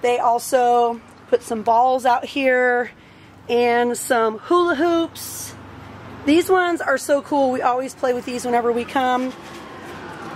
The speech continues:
And usually they'll inflate anything you want for free in the store. They also have some little dog beds out here.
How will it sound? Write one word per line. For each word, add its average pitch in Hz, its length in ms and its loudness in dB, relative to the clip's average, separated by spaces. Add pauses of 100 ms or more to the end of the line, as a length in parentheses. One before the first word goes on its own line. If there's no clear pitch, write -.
And 277 180 0
usually 311 380 0
they'll 285 180 4
inflate 277 480 0 (100)
anything 294 460 -2
you 277 80 -2
want 254 300 2
for - 240 -8
free 269 360 -4
in 254 120 0
the 247 80 -2
store. 320 600 2
They 254 120 -2
also 247 220 -4
have 220 200 -4
some - 180 -8
little 202 180 -2
dog 214 380 2
beds 254 240 0
out 254 180 2
here. 294 360 -4